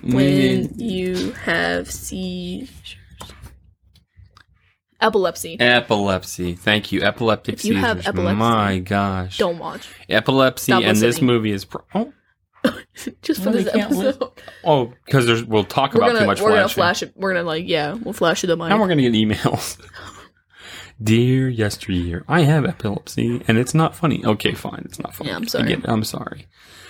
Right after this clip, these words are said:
Speaker 2: Um, so movie begins with disturbing in-, images <laughs>
Speaker 1: This is a good,
Speaker 2: flashing
Speaker 1: this
Speaker 2: on
Speaker 1: is
Speaker 2: the
Speaker 1: a
Speaker 2: screen.
Speaker 1: good way to figure out if you have epilepsy, though.
Speaker 2: That is
Speaker 1: You know,
Speaker 2: true.
Speaker 1: watch this movie, and if you have a seizure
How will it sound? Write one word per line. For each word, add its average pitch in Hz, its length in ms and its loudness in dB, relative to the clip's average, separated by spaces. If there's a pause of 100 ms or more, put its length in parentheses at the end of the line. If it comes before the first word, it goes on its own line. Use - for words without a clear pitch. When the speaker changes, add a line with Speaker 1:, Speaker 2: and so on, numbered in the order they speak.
(300)
Speaker 2:
Um, 110 480 2 (1000)
so 131 420 0 (480)
movie 156 280 0
begins 160 340 -2
with 127 120 -8
disturbing 151 460 -4
in-, 127 300 0
images 120 480 0
<laughs> - 40 -4
Speaker 1:
This 165 180 4
is 180 160 2
a - 20 -6
good, 269 120 -4
Speaker 2:
flashing 240 480 2
Speaker 1:
this - 80 0
Speaker 2:
on 320 120 2
Speaker 1:
is 208 140 2
Speaker 2:
the 190 40 -10
Speaker 1:
a - 40 -14
Speaker 2:
screen. 233 240 2
Speaker 1:
good - 60 -8
way 196 140 0
to 180 80 0
figure 165 380 -4
out 180 180 -2
if - 120 -14
you 180 100 -6
have 143 120 -10
epilepsy, 120 600 -14
though. 147 120 -12
Speaker 2:
That 127 200 4
is 147 180 0
Speaker 1:
You - 60 -6
know, 202 60 -4
Speaker 2:
true. 147 100 4
Speaker 1:
watch 233 200 2
this 208 140 -6
movie, 185 300 -4
and 110 100 -12
if - 80 -18
you 180 120 -2
have 175 100 -2
a 196 40 -12
seizure 208 500 -10